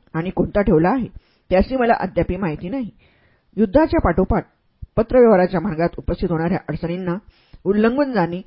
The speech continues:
आम्हाला शक्य झालेले नाही. हल्ली असा भास होतो की, अमेरिका हिंदुस्थानपासून फार दूर सरकली आहे. समुद्र ओलांडून मुक्कामावर पोहोचण्यासाठी पत्रांना महिने महिने लागतात. वरकड सेन्सॉरचे विघ्न आहे ते निराळेच, पण याहीपेक्षा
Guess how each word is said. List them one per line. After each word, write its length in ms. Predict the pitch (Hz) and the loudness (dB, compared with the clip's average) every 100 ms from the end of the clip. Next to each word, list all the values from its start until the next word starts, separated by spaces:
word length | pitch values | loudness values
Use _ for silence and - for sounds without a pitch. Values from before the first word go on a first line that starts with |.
| _ _ _ | _ _ _
आम्हाला 260 | 185 196 202 | 0 2 2
शक्य 320 | - 208 277 | 2 0 2
झालेले 320 | 180 156 160 | 4 2 0
नाही. 260 | 220 247 - _ - | -2 -8 -10 _ -4
हल्ली 200 | 190 185 | 0 2
असा 240 | 175 208 | 2 2
भास 200 | 190 175 220 | 0 0 0
होतो 340 | 185 - 196 _ _ - _ 240 | -4 -4 -10 _ _ -20 _ -8
की, 100 | 247 196 | -2 0
अमेरिका 380 | 180 170 220 | 2 0 2
हिंदुस्थानपासून 760 | 214 165 175 196 190 170 165 175 - _ _ _ _ - - | 0 2 0 0 -2 -2 -6 -8 -12 _ _ _ _ -8 4
फार 220 | 196 196 | 6 6
दूर 200 | 196 185 | 6 2
सरकली 340 | 190 185 - 202 | 2 -4 -4 -8
आहे. 160 | 214 - - | -8 -14 -8
समुद्र 300 | 160 170 180 | -8 -4 2
ओलांडून 440 | 170 160 160 185 170 _ 180 | 2 2 0 -2 -6 _ -10
मुक्कामावर 420 | 185 - 208 247 | -8 -2 2 2
पोहोचण्यासाठी 680 | 262 180 170 170 190 185 - _ _ _ _ _ | 4 2 2 -4 -4 -8 -12 _ _ _ _ _
पत्रांना 500 | 190 - 196 190 165 165 _ _ - | -4 0 0 0 -4 -10 _ _ -14
महिने 320 | 185 196 208 220 | -4 0 0 -2
महिने 300 | 214 185 196 | -4 -4 -2
लागतात. 320 | 220 - 185 _ - | -4 -4 -8 _ 4
वरकड 360 | 202 240 - | 8 8 6
सेन्सॉरचे 500 | 339 285 240 185 170 | 0 0 6 6 6
विघ्न 240 | 185 156 175 | 0 2 0
आहे 220 | 170 185 | 0 -2
ते 120 | 220 | -4
निराळेच, 360 | 226 254 294 - _ - _ _ - | -6 -4 -6 -8 _ -20 _ _ -2
पण 120 | 233 247 | 0 4
याहीपेक्षा 600 | 233 233 254 226 214 | 2 2 2 2 2